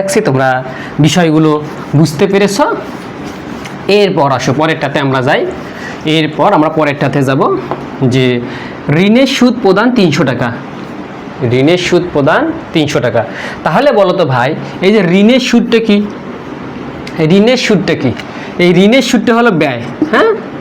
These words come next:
ঋণে, ঋণের সুদটা হলো কি? ব্যয়। ঋণের সুদ, মূলধনের সুদ, এগুলো ব্যয়। তাহলে ভাই এই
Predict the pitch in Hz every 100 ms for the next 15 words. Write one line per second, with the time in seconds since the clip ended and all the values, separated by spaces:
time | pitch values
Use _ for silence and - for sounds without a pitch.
0 | - - - 147 139 165 170 190 262 403
1 | - - 311 - - - - - - -
2 | - - 160 160 202 233 - 220 185 196
3 | 208 208 269 349 - - 151 160 143 143
4 | 156 165 - 165 147 151 147 151 151 180
5 | 143 139 147 131 120 - - - - 180
6 | 202 294 233 156 127 139 - -